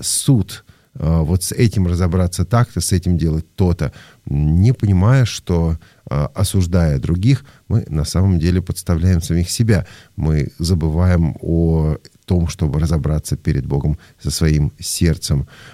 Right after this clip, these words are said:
А, Муся Петрова просит объяснить пророчество о приходе Святого Духа, Утешителя из Евангелия от Иоанна, м, э, четырнадцатой и шестнадцатой главы. А,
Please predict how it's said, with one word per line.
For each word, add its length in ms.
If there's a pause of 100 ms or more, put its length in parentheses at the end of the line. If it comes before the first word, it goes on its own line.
(100)
А, 180
Муся 480
Петрова 400
просит 420
объяснить 680
пророчество 680 (220)
о 80
приходе 380
Святого 480
Духа, 440 (380)
Утешителя 760
из 280
Евангелия 560
от 160
Иоанна, 340 (200)
м, 340
э, 240 (260)
четырнадцатой 580
и 40
шестнадцатой 640
главы. 400 (400)
А, 360